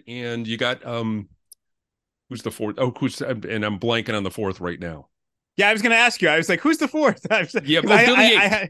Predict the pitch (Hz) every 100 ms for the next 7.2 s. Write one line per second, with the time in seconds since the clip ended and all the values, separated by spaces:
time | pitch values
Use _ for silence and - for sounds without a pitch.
0 | - 220 214 220 240 - 294 254 175 143
1 | - _ 151 196 180 143 113 - 175 143
2 | 120 160 151 139 175 175 180 185 147 139
3 | 202 185 143 160 143 143 131 123 120 _
4 | _ - 143 285 269 196 262 294 381 339
5 | 220 - 160 139 202 254 226 202 170 143
6 | 131 135 120 143 127 113 113 139 135 131
7 | 123 120